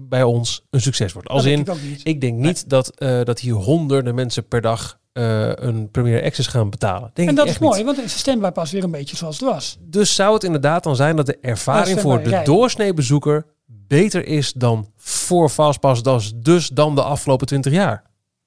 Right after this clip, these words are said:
Speaker 2: Dat vraag ik me af, want
Speaker 1: Want dan
Speaker 2: Eh,
Speaker 1: hebben ze een goede zet. Als je
Speaker 3: Ja.
Speaker 1: echt wil, prima, maar dan betaal je de hoofdprijs. Het is helemaal niet gericht op het binnenharken van heel veel geld, maar meer juist een drempel opwerpen om die Fastpass te gebruiken.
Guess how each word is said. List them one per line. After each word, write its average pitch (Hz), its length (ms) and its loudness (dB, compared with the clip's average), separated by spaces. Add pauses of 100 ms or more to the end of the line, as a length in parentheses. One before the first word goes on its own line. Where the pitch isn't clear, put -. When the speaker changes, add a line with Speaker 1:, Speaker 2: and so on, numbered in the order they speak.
(1120)
Speaker 2:
Dat 220 180 -4
vraag 190 220 -2
ik - 60 -12
me 202 100 -10
af, 226 220 -2
want 185 520 -2
Speaker 1:
Want 147 200 -12
dan 269 240 0
Speaker 2:
Eh, 208 60 -2
Speaker 1:
hebben 123 180 0
ze 120 100 0
een 147 80 2
goede 202 260 -2
zet. 269 300 -2 (360)
Als 139 200 2
je 170 60 2
Speaker 3:
Ja. 214 160 -4
Speaker 1:
echt 208 180 0
wil, 190 260 2
prima, 151 460 -2
maar 135 180 2
dan 143 100 0
betaal 131 240 0
je 117 60 0
de 113 80 0
hoofdprijs. 147 500 0 (140)
Het 160 180 -6
is 190 140 -6
helemaal 170 260 2
niet 139 160 0
gericht 131 480 0
op - 260 -2 (220)
het 110 200 -4
binnenharken 131 480 0
van 123 140 -2
heel 139 140 2
veel 123 100 -2
geld, 143 280 -2
maar 131 100 0
meer 139 200 2
juist 127 280 -2
een 127 120 -2
drempel 165 420 0
opwerpen 123 500 -2
om 151 120 -4
die 123 120 -4
Fastpass 131 400 -2
te - 80 -2
gebruiken. 123 480 0